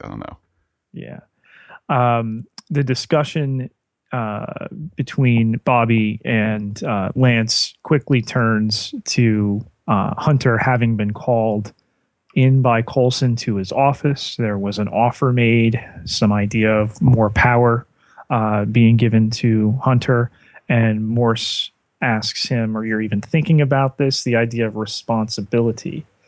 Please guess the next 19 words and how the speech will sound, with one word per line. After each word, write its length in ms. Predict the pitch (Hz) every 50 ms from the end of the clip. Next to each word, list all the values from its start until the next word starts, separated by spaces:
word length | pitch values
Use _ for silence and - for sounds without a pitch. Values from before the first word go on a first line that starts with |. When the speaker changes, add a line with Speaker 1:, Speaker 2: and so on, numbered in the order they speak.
| _ _ _ _ _ _ -
Speaker 2:
comes 300 | - 147 120 117 - 131
up, 220 | 113 101 - - - - - -
which 160 | 117 107 -
apparently 500 | 117 104 - 139 131 123 120 117 120 117
is 160 | 113 110 -
not 220 | 123 120 110 104 -
something 560 | - 131 120 120 117 - 110 107 104 107 - - - - _ _ _
he's 260 | - - 139 123 117
been 140 | - 123 107
trusted 460 | 104 - - 143 - - - 127 110
with 240 | 113 110 101 - -
before. 640 | - 120 - - - 165 160 139 120 110 107 113 120 - _ _ _ _ _ _ _ _
And 480 | - 135 123 113 117 113 117 117 117 - _
he 220 | _ - 170 160
points 420 | 147 - - 139 120 117 113 - 127
out 400 | 117 110 107 110 113 - - _ _ _ -
that, 480 | - 117 113 107 104 110 - - - -
uh, 280 | 131 120 117 - - - - _ _ _ _ _ _ _ _ _ _ _ -
Morse 520 | - 196 208 180 160 160 - - - -